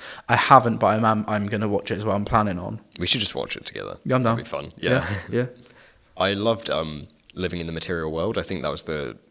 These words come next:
Speaker 2: documentary they did about George Harrison.
Speaker 1: Cool.
Speaker 2: That was really good. It was more about his later life.
Speaker 1: I watched the Kurt Cobain one, Montage of Heck.
Speaker 2: Oh, I haven't
Speaker 1: Oh,
Speaker 2: seen that.
Speaker 1: it's,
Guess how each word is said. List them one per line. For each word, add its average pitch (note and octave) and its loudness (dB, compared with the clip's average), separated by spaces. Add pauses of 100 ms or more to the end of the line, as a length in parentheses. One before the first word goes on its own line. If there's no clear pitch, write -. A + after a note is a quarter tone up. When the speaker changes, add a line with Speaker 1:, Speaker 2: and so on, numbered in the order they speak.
(160)
Speaker 2:
documentary D2 -6
they C#2+ -10
did B1+ -10
about - -8
George C#2 -8
Harrison. C#2 -6 (580)
Speaker 1:
Cool. G#2 -4
Speaker 2:
That D#2 2
was D2 -8
really D2 -8
good. C2 -8
It C2+ -8
was D2 -8
more F2+ -2
about - -4
his D2+ -8
later C2 -6
life. G#1 -10 (260)
Speaker 1:
I - -2
watched A#2 0
the - -4
Kurt - -4
Cobain G2+ -4
one, F#2+ -6
Montage G#2 -2
of G#2 -6
Heck. - -4 (260)
Speaker 2:
Oh, F#2+ -6
I D#2+ -10
haven't E2 -10
Speaker 1:
Oh, G#2+ 2
Speaker 2:
seen G2+ 0
that. G2 -4
Speaker 1:
it's, - -2